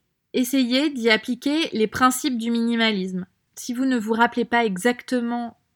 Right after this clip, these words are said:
comment faire, je vous réfère à l'épisode neuf dans lequel je vous explique tout ça. Et observez pendant cette expérience ce que vous ressentez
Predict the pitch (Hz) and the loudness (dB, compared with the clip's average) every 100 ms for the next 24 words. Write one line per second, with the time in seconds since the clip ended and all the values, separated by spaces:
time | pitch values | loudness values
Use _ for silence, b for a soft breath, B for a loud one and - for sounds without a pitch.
0 | _ - 220 208 190 240 285 311 247 b | _ -4 -2 -2 -4 0 0 0 -6 b
1 | b b b b - 214 233 240 277 254 | b b b b -4 2 4 4 4 4
2 | 214 196 214 208 196 208 233 285 - 202 | 2 0 0 2 2 2 2 0 -4 -6
3 | 196 202 202 233 226 202 202 190 - 214 | -2 -2 -2 -2 -4 -4 -4 -4 -8 -10
4 | - 196 180 - _ _ _ _ - 247 | -10 -10 -10 -14 _ _ _ _ 0 4
5 | 302 - 339 311 403 302 240 226 240 262 | 4 4 2 4 2 2 0 2 2 0
6 | - - 247 240 233 254 370 - - _ | -2 2 2 4 0 -2 -6 -10 -12 _
7 | - - 285 254 262 277 285 285 254 - | -14 -2 2 2 4 4 2 0 -2 0
8 | 269 | -2